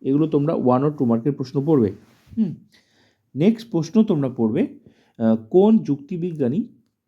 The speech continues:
পরীক্ষণমূলক আরোহ যুক্তির প্রবর্তন করেন। এগুলো সব one or two মার্কের প্রশ্ন পড়বে। নেক্সট প্রশ্ন পড়বে অপসারণ সূত্রের সংখ্যা কয়টি।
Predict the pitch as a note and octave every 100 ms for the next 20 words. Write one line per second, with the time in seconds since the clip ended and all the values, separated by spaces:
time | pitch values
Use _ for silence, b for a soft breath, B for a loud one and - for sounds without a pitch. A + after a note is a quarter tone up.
0 | _ - E3 G3 G#3 F#3+ D3 D3+ - -
1 | A2 A#2 D#3 D#3+ C3 C3 B2+ G#3 A3 C#3
2 | A#2 A2+ C3+ C3+ A#2 F#2+ G2+ D3 F3 F3
3 | F#3+ C3+ C#3 C#3+ D3+ C#3+ B2 A#2+ C#3+ C3+
4 | A2+ A#2 G#2 F#2+ F#2 - _ _ _ _
5 | b b b b - E3+ A3+ - F3 -
6 | D#3 B2+ A2+ F#3 - - A#2+ A#2+ F3+ F#3
7 | F#3 G3+ B3 B B - - D#3+ F3+ F#3+
8 | F#3+ D3+ C3+ B2+ E3 E3+ D3 G#2+ A2